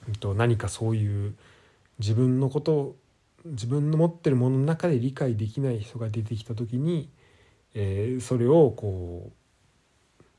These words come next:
頑張って形容しようとして、とか、自分の中のその人のイメージだけで形容してし-、して、まあ、そこが、まあ、間違って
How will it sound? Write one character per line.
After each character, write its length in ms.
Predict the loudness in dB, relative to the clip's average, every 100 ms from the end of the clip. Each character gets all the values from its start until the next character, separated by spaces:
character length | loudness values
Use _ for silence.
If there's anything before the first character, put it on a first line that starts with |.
| _ _ _ _ _ _ _ _ _ _ -4
頑 200 | 0 2
張 100 | 0
っ 100 | -2
て 120 | -10
形 260 | -6 -4 -4
容 240 | -4 -6
し 120 | -6
よ 80 | -6
う 40 | -6
と 140 | -6
し 120 | -8
て、 320 | -2 0 0 -6 _ -20 -20 -20 _ _ -16
と 80 |
か、 300 | 0 2 2 -2
自 140 | -8 -2
分 180 | 2
の 80 | 2
中 240 | 2 2 2
の 100 | 2
そ 160 | 4
の 80 | 2
人 200 | 2 0
の 300 | 2 2 -2 -4
イ 80 |
メ 260 | 0 4 4
ー 20 |
ジ 160 | 4 0
だ 120 | -2
け 160 | -4 -2
で 300 | -2 -2 -8 _ _ _ _ _ _ _ _ _ _ -6
形 220 | 0 0
容 200 | 0 -2
し 60 | -4
て 140 | -8
し-、 160 | -12 -14 _
し 100 | -12
て、 280 | -2 2 2
ま 120 | 0
あ、 40 | -4
そ 120 | -6
こ 140 | -6
が、 320 | -2 -2 -4 -14 _ -6
ま 200 | 0 0
あ、 60 |
間 240 | 0 -4 -4
違 20 |
っ 60 | -8 _ _
て 240 | -16 -16